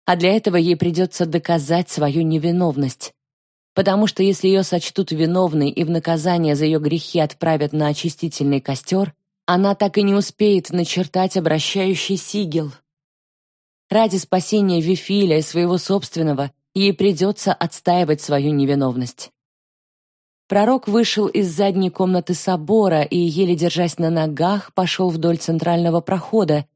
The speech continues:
делая паузы каждые несколько шагов, чтобы опереться на спинку скамьи и перевести дыхание.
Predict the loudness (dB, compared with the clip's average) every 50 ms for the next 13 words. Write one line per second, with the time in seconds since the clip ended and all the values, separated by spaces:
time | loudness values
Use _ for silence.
0 | _ _ _ _ -2 0 2 2 2 2 2 2 2 2 2 2 0 -2 -2 0
1 | 0 0 0 0 0 0 2 0 0 -2 -4 -10 -8 -4 -4 -4 -2 -2 -2 -2
2 | -2 0 -2 -2 -2 -2 -6 -4 -2 -2 -2 -2 -2 -2 -4 -4 -2 -2 0 0
3 | -2 -2 -4 -4 -2 -2 -2 -2 -2 -4 -2 -2 -2 -2 -6 -10 -8 -4 -4 -2
4 | 0 0 0 0 -2 -2 -2 -4 -6 -2 0 0 0 0 -2 -2 -6 -6 -6 -4
5 | -2 -2 -2 -4 -2 -4 -2 0 0 0 0 -2 -4 -8